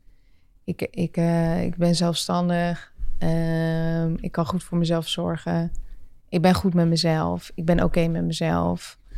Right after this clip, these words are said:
Ik heb mijn eerste bedrijf, dat was een, eh, fotoshootingbedrijf in Amsterdam. Ehm, merkte aan het feit dat ik daar met alle mensen altijd wel een bepaald soort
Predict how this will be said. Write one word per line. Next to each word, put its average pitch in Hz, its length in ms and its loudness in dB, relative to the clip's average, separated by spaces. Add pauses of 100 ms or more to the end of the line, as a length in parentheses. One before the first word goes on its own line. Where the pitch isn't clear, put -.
(280)
Ik - 80 -4
heb 170 80 0
mijn 170 140 0
eerste 170 240 0
bedrijf, 165 880 0 (160)
dat - 140 -20
was 160 160 -2
een, 160 180 0
eh, 156 240 0
fotoshootingbedrijf 165 1000 2
in 185 100 -4
Amsterdam. 165 760 2 (580)
Ehm, 170 1500 0
merkte 196 380 10
aan 175 280 8
het 175 140 4
feit 175 280 8
dat 175 120 0
ik 175 140 2
daar 170 260 4
met 175 200 2
alle 170 220 2
mensen 170 320 2
altijd 180 260 0
wel 175 100 2
een 180 60 2
bepaald 180 360 2
soort 175 340 -2